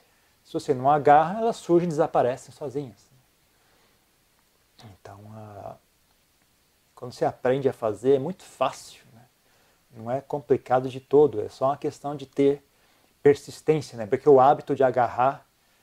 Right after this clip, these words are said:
é muito arraigado, é muito íntimo da mente, né? Então, o hábito de a-, de agarrar os pensamentos, o hábito de agarrar, de agarrar a mente, agarrar as emoções,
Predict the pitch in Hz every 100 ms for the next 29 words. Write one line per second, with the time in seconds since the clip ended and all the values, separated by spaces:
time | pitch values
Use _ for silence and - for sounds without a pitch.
0 | _ - 127 117 120 165 - 180 156 131
1 | 147 120 120 131 104 98 127 147 143 143
2 | 185 - 127 104 - - 62 - _ _
3 | _ _ _ _ _ _ _ _ _ _
4 | _ _ 107 98 113 110 117 127 - 123
5 | 123 - 123 117 113 110 117 131 - 131
6 | - 107 117 131 - 107 120 - 131 123
7 | 113 110 120 120 117 107 123 120 107 113
8 | 127 - 135 113 110 107 123 120 - 127
9 | 113 104 - 127 131 -